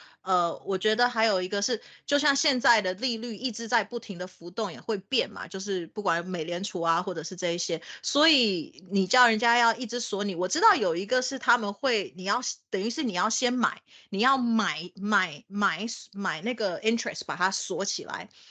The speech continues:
那但是就是你要花钱嘛，所以又是一样了，<laughs> 羊毛又出在羊身上。那你要锁这个低利率，你就要花钱，那所以你自己还是要算一下，我锁这个、这个、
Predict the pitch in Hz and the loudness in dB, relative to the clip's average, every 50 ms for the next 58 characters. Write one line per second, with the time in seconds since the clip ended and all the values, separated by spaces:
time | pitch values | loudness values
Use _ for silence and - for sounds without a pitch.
0 | - _ - 320 320 320 330 311 285 320 269 302 294 277 294 247 190 165 190 226 | -10 _ 2 2 4 6 6 4 4 2 -4 -4 -4 -4 -2 -2 -2 -2 -2 0
1 | - 226 220 233 - - 165 123 160 151 131 - - 240 240 233 269 240 226 - | 0 0 0 0 -2 -6 -10 -8 -8 -8 -6 -4 -4 -4 -2 0 0 0 0 -2
2 | 233 220 190 190 214 208 185 170 165 151 - - - - 220 220 185 254 196 - | -6 -6 -2 0 0 0 0 0 -4 -8 -10 -14 -6 -4 -2 -2 -2 -2 0 2
3 | - 214 233 - 277 254 233 - - 262 262 - 302 220 214 - 214 175 233 - | 2 2 4 2 2 0 0 0 -2 -4 -2 0 0 0 -2 -2 -4 -6 -4 -4
4 | 214 208 226 220 254 240 - - - - - - 370 349 311 277 247 269 294 311 | -4 -4 -2 0 -2 -2 -2 -4 -12 -12 -4 0 2 2 2 2 2 2 2 2
5 | 302 - - 254 214 190 277 277 277 247 214 262 254 254 262 254 254 233 220 233 | 2 0 -2 -4 -2 0 0 0 0 0 -2 -6 -10 -8 -6 -6 -6 -6 -6 -6
6 | 233 202 185 196 185 - 247 233 226 226 226 240 214 208 233 - - - 247 233 | -6 -4 -4 -4 -2 0 2 2 2 2 0 0 0 0 0 -2 -2 -4 -4 -2
7 | - 233 240 233 - - 240 233 214 185 - - 226 196 170 170 170 170 - - | 0 0 0 0 0 -2 -2 -2 -2 -4 -6 -8 -8 -8 -6 -6 -6 -6 -2 -2
8 | 196 196 196 - - 220 185 160 165 175 - 214 160 - - - - _ _ 190 | -2 -2 0 0 2 2 2 0 -4 -4 -2 -2 -2 -2 -6 -16 -20 _ _ 4
9 | 208 233 233 - - - 208 175 156 - 233 226 202 - 185 165 147 117 110 - | 4 4 4 2 0 0 0 0 2 2 2 2 2 2 0 0 -2 -4 -2 0
10 | 220 214 208 180 156 143 | -2 0 0 -2 -6 -6